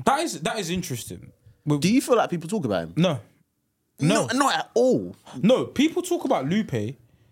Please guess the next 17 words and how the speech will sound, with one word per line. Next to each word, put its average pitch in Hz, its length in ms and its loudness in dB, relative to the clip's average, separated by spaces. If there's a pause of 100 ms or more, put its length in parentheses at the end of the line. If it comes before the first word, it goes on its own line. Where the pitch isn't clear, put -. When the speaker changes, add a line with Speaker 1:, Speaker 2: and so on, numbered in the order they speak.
(100)
Speaker 1:
but 170 80 2
they 170 80 2
talk 302 280 -2
about 208 300 0
him 156 340 -4 (400)
for, 165 220 0
like, 143 340 -2 (680)
when 160 180 2
I 196 80 0
hear 202 100 -4
Lupe 160 420 0
conversations, 120 460 -4
I 117 80 -2
hear 110 200 -2 (120)
songs 131 220 -2
like 110 100 -4
Superstar, 117 560 -4